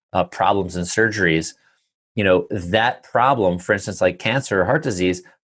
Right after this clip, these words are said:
those things brew for years. They, they're not showing up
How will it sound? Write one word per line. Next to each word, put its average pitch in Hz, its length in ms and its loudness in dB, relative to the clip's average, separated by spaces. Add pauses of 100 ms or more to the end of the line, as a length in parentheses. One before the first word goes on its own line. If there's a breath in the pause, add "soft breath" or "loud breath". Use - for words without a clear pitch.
those 175 260 2
things 139 240 0
brew 104 340 4
for 101 260 0
years. 90 440 0
They, 87 120 0
they're 101 320 0
not 117 480 0
showing 104 480 2
up 98 300 0